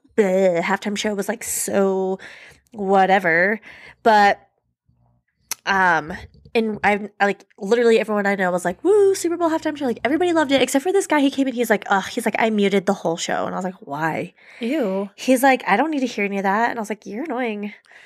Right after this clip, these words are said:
Speaker 2: Hear any of what? Legendary
Speaker 1: I, that's what I'm
Speaker 2: performing?
Speaker 1: saying. I'm like,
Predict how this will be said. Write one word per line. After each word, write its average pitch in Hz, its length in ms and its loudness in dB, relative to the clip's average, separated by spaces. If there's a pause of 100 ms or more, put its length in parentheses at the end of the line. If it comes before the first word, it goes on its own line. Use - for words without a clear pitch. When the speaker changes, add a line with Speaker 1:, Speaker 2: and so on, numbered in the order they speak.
(160)
Speaker 2:
Hear 247 260 2
any 254 160 0
of 202 100 -6
what? 240 420 0
Legendary 285 1600 2
Speaker 1:
I, 392 140 -2
that's - 240 0
what 302 140 6
I'm 311 140 4
Speaker 2:
performing? 359 280 2
Speaker 1:
saying. 427 260 2
I'm 277 100 -2
like, 269 200 2